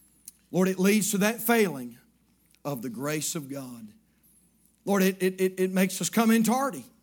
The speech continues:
Lord, we get to the end of our life and we realize, we, we, we realize we've missed it. We've missed it. I had so much time I could have served the Lord, and now I've missed it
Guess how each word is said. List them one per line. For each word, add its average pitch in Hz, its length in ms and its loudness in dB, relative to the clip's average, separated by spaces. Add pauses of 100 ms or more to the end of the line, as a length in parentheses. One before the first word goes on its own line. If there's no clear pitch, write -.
(760)
Lord, 202 260 4
we 196 60 2
get 214 160 2
to 196 80 0
the 226 120 2
end 226 140 4
of 220 80 2
our 202 160 0
life 226 460 0
and 170 100 -6
we 170 80 -2
realize, 220 400 2
we, 202 240 -6
we, 208 220 -6
we 202 140 -2
realize 240 460 2
we've 220 200 0
missed 320 400 0
it. 294 280 -2 (720)
We've 208 180 2
missed 254 520 0
it. - 220 -6 (840)
I 233 200 0
had 233 140 0
so 262 200 2
much 233 260 0
time 214 240 2
I 180 80 -4
could 202 160 -4
have 175 100 -2
served 190 300 -2
the 175 60 -6
Lord, 165 380 -4
and 147 100 -14
now 165 200 -2
I've 151 160 -10
missed 175 360 -4
it 165 120 -10